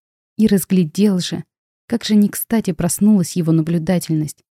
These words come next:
Пока я лихорадочно соображала, что же ему ответить, он сократил между нами расстояние, взял меня за подбородок,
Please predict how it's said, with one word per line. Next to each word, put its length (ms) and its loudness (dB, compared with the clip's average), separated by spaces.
Пока 240 -2
я 100 2
лихорадочно 680 0
соображала, 680 0
что 320 -2
же 120 0
ему 200 4
ответить, 520 -2
он 160 4
сократил 460 0
между 300 2
нами 240 4
расстояние, 720 -2
взял 280 2
меня 280 4
за 100 -2
подбородок, 600 -2